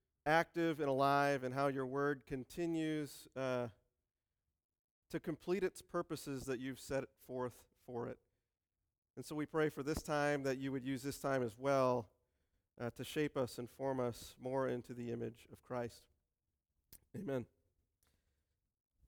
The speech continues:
A little something different up here this week, and we'll get to that a little bit later. If you don't know what it is, it's a yoke. We're gonna be ending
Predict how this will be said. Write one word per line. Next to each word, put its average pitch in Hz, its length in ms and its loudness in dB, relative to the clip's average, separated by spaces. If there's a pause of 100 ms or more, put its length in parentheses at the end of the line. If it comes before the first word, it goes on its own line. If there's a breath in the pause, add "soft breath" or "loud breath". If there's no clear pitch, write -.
(380)
A 139 60 -6
little 151 100 4
something 135 300 2
different 151 360 4
up 143 140 4
here 147 220 4
this 147 260 2
week, 147 300 0
and 135 100 0
we'll 139 80 0
get 156 200 6
to 156 60 -4
that 156 320 10
a 143 60 4
little 147 220 6
bit 139 280 4 (480)
later. 151 520 6 (160)
If - 80 -12
you 139 80 2
don't 139 140 4
know 139 120 2
what 131 160 2
it 127 80 -2
is, 131 260 2
it's - 140 -14
a 127 80 -6
yoke. 131 400 0 (1400)
We're 175 160 6
gonna 196 100 10
be 175 180 8 (100)
ending 180 680 10